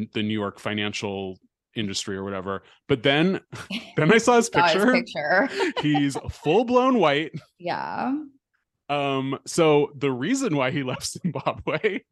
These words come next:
Speaker 1: was
Speaker 2: Okay.
Speaker 1: because his parents were straight up colonialists.
Speaker 2: Yeah.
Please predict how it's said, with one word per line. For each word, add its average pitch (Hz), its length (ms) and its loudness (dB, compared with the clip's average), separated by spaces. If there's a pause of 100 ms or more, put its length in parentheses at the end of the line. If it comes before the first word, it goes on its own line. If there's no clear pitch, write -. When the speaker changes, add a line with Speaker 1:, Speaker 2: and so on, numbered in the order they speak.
(200)
Speaker 1:
was 190 240 2
Speaker 2:
Okay. 208 640 4
Speaker 1:
because - 220 0 (100)
his 190 260 2
parents - 560 2
were 156 420 2 (220)
straight 147 520 0
up 175 220 2
colonialists. 135 1300 -4
Speaker 2:
Yeah. 180 680 -2